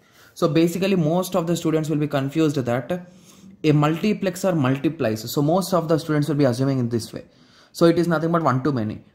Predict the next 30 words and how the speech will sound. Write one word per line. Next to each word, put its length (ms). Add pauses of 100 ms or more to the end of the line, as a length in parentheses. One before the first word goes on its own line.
(100)
but 220
this 220
is 140
wrong, 340
guys. 420 (380)
So 160
multiplexer 640
is 120
nothing 380
but 140
from 240
multiple 840
inputs, 680 (400)
it 120
will 120
be 100
selecting 480
a 40
single 380
output. 440 (260)
So 160
that 420
is 180
the 100
work 340
that 240
is 100
done 220
by 120
multiplexer. 680